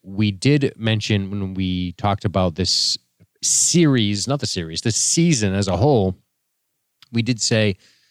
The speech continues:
"Yeah, there's some travel fuckery, whatever. We get it. No big deal. It's not gonna be that big of a deal. I don't really care if it's not really impacting the story." And I still stand by that, that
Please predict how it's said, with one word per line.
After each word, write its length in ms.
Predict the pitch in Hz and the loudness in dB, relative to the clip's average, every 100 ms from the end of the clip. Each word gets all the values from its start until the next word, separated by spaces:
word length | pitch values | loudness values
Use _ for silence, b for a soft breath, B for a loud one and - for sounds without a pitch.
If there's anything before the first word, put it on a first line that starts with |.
| b _ | b _
"Yeah, 240 | 175 202 156 | 2 2 2
there's 220 | 156 156 | 0 0
some 100 | 156 | -2
travel 320 | - 123 117 | 0 0 0
fuckery, 440 | - 110 - 113 104 | 0 -2 2 2 2
whatever. 500 | 98 98 95 98 95 | 2 0 2 0 0
We 160 | 90 | -6
get 220 | 80 95 | -4 0
it. 200 | 95 - | 0 -2
No 200 | 101 92 | -6 -10
big 200 | 78 78 | -10 -12
deal. 360 | 82 127 123 101 | 0 2 4 2
It's 180 | 98 110 | -2 -2
not 160 | 104 | -2
gonna 160 | - 90 | -2 -6
be 140 | 87 | -4
that 180 | 87 85 | -4 -4
big 160 | 85 80 | -4 -6
of 100 | 76 | -8
a 60 | |
deal. 300 | 78 82 80 90 | -6 -6 -6 -2
I 80 | |
don't 140 | 104 101 | 0 0
really 180 | 90 82 | -2 -6
care 560 | - 147 139 110 101 b b b b b - | -4 0 4 4 0 b b b b b -4
if 140 | 117 | -2
it's 160 | 107 - | -2 0
not 260 | 117 98 | 0 0
really 340 | 110 107 101 85 | 0 2 2 -2
impacting 580 | 92 - 95 - 95 85 | -8 -6 -6 -4 -8 -6
the 60 | |
story." 540 | - - 107 92 78 90 | -8 -2 2 2 0 -2
And 140 | 110 | 0
I 60 | 110 | 0
still 280 | - 147 | 0 -2
stand 600 | - - - 127 120 117 104 | 0 -2 -2 0 0 0 0
by 180 | 98 | 0
that, 480 | 87 90 80 64 - b b b b b | -2 -4 -6 -10 -20 b b b b b
that 240 | 113 98 | -2 -2